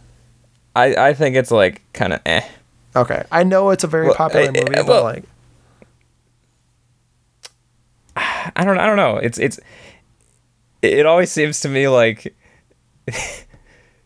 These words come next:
Speaker 1: Quentin Tarantino movies are like, "Ooh, this, like, kinda n-,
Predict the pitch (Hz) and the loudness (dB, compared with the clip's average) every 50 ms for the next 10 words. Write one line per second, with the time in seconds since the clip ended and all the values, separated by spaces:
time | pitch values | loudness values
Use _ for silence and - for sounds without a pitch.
0 | _ _ - - 143 127 139 - 147 131 131 117 127 120 123 117 117 113 110 113 | _ _ -4 -2 -2 -2 0 2 2 2 2 2 2 2 2 2 2 2 2 0
1 | 107 117 113 104 98 98 - - _ _ _ _ _ _ _ _ _ _ _ _ | 0 2 2 2 2 2 0 -4 _ _ _ _ _ _ _ _ _ _ _ _
2 | _ _ _ _ _ _ _ _ - 151 156 151 143 139 127 127 120 - 120 107 | _ _ _ _ _ _ _ _ -2 0 0 0 0 0 0 -2 0 0 2 2
3 | 101 101 - - - - 127 117 113 110 110 107 110 110 - - | 2 0 -2 -6 -6 -4 -2 0 0 0 0 -2 -4 -6 -8 -12